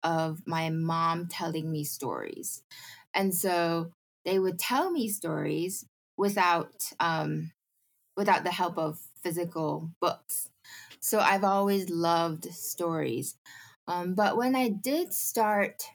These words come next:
reading, I remember, um, pulling off a book from my mother's very small collection. And it was a Chinese book called, uh, Tongxing de Huanhu, which means the cry of a child.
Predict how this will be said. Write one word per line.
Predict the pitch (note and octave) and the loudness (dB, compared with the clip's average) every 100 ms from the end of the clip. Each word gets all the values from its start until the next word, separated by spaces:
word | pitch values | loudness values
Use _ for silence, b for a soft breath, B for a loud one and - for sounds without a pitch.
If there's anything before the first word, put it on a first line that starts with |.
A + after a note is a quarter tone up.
| - | -10
reading, | F#3 G3 F#3+ E3 D3+ D3+ E3 E3+ - | -2 0 0 0 -2 -2 -6 -6 -2
I | F3 F3 F3 | 0 2 0
remember, | F#3 G3 G#3 A#3 C4 C4+ B3+ C4 B _ _ - | 0 2 2 2 2 0 0 -4 B _ _ -4
um, | F3+ F3 E3+ E3 E3 - _ _ _ - | 0 2 2 0 -4 -8 _ _ _ -6
pulling | A3+ A3 G#3+ G#3 G3 | 0 2 2 2 2
off | - F3 F3 F3 - | 2 2 2 -4 -6
a | F3+ | -4
book | E3 G#3 E3+ - | -2 2 0 -2
from | - - F3+ F3 E3+ | -10 -2 0 2 0
my | E3 E3 | 0 2
mother's | E3 D#3+ D#3 D#3 D#3+ - - | 0 0 0 -2 -2 -6 -4
very | E3+ G#3 C4+ A3+ | 0 2 2 0
small | - E3+ D3+ | -2 0 -2
collection. | D#3 - D3+ D3 - D3 C#3 D#3+ - B B B B F#3+ | -2 -2 -2 -2 -2 -4 -4 -6 -10 B B B B 2
And | F#3 F3+ F3+ | 4 4 0
it | - G3+ | 0 0
was | G#3 | 0
a | G#3+ | -2
Chinese | G#3 A#3 B3+ C#4 | -2 -2 0 -2
book | C4+ F#3 F#3 - - | -2 -4 -4 -8 -12
called, | - F3+ E3+ E3+ D#3+ _ - | -2 0 2 0 -4 _ -4
uh, | E3 D#3+ D#3 - | -2 0 -2 -4
Tongxing | F#3+ D#3+ F#3 G3+ G3+ F#3+ | -2 -2 -2 0 2 2
de | F#3 G#3 | 2 0
Huanhu, | F#3+ F#3+ G3+ F3 - | 0 0 0 -2 -2
which | E3+ F3 - | -6 -6 -4
means | E3+ D#3 | -4 -4
the | - | -4
cry | D#3 - - D3 D3+ E3 - | -8 -8 -2 0 0 -2 -4
of | E3 | -4
a | D#3+ | -4
child. | D#3 - D3 E3 A3+ C4 | -6 -6 -4 -4 -4 -8